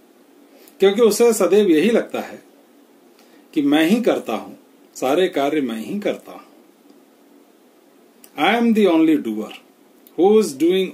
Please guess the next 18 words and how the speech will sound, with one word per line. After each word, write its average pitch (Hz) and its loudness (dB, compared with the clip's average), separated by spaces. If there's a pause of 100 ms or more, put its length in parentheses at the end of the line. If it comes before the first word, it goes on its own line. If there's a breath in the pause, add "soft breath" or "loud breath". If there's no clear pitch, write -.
(100)
all 214 2
the 151 0
works।" - -10 (1800 loud breath)
जबकि 208 0
अगर 214 2
आप 214 0
थोड़ा 175 0
मनन 165 0
करेंगे, 135 -2
चिंतन 156 -2
करेंगे, 123 -6
तो 123 -10
आप 117 -8
देखेंगे 131 -4 (1300 soft breath)
कि 190 2
इस 190 0
creation 214 2
में 104 -4